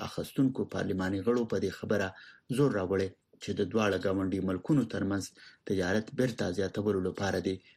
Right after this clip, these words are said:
کوټلي ګامونه پورته کړی شي. د قومي اسمبلی سپیکر اسد قیصر ویلي، د پاکستان او افغانستان ترمنځ تاریخي تعلقاتو په رڼا کې به د دواړه ملکونو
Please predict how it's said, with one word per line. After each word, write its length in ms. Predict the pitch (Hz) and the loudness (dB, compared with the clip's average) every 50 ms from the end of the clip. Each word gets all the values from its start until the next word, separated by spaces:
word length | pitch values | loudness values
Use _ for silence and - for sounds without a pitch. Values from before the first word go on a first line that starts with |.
| _ _ - | _ _ -4
کوټلي 340 | 113 110 - 117 101 95 87 - | -4 -2 -2 -2 -2 -2 0 0
ګامونه 380 | 92 92 101 107 104 95 90 87 - | 0 0 0 0 0 -2 -2 -6 -4
پورته 260 | - 107 101 - - - - | -2 -2 -2 -2 -4 -4 -2
کړی 160 | - 98 92 - - | 0 0 0 0 -2
شي. 100 | - 73 - - - - - - - - - | -4 -4 -6 -8 -18 -20 -20 -16 -4 2 4
د 180 | 127 123 120 - 131 | 4 4 4 4 4
قومي 260 | 131 131 147 160 156 143 | 4 6 4 4 2 0
اسمبلی 280 | - 113 107 107 107 104 - | 0 0 0 0 0 0 -2
سپیکر 340 | - - - - - - - - | -4 -4 0 0 -2 -2 -2 -6
اسد 240 | - - - - - | -8 -8 -8 -6 -4
قیصر 260 | 95 87 - - - 95 | -4 -4 -4 -4 -4 0
ویلي، 280 | 92 110 123 127 139 131 | 0 2 2 2 2 0
د 60 | - - - 101 | 0 -2 -4 -6
پاکستان 500 | 95 - - - - - 107 101 - - | -6 -6 -8 -8 -4 -2 -2 -2 -2 -2
او 60 | 98 - - 98 95 | -4 -4 -4 -6 -8
افغانستان 640 | - - 101 101 98 90 - - 101 95 92 92 98 | -6 -4 -2 -2 -2 -2 -4 -2 -2 -2 -2 0 0
ترمنځ 300 | 98 101 110 123 120 117 - - - - - - _ - 95 | 0 2 2 2 0 -2 -6 -12 -18 -20 -20 -14 _ -2 0
تاریخي 400 | 95 95 95 - - 139 123 - - | 0 0 0 0 0 0 0 0 0
تعلقاتو 560 | 92 90 90 - - 110 101 95 - 95 - | -2 -2 -2 -2 0 0 0 0 0 -2 -2
په 60 | 98 92 | -2 0
رڼا 180 | 92 98 113 123 117 | 0 0 0 0 0
کې 80 | - - 107 | -2 -2 -2
به 60 | 110 107 - - - _ _ _ _ _ - | -2 -2 -4 -10 -20 _ _ _ _ _ -4
د 40 | 107 95 | -2 2
دواړه 260 | 104 110 104 98 98 95 95 98 | 2 2 4 4 2 2 2 0
ملکونو 420 | 92 90 - - 143 131 120 113 | 0 0 0 2 2 2 2 0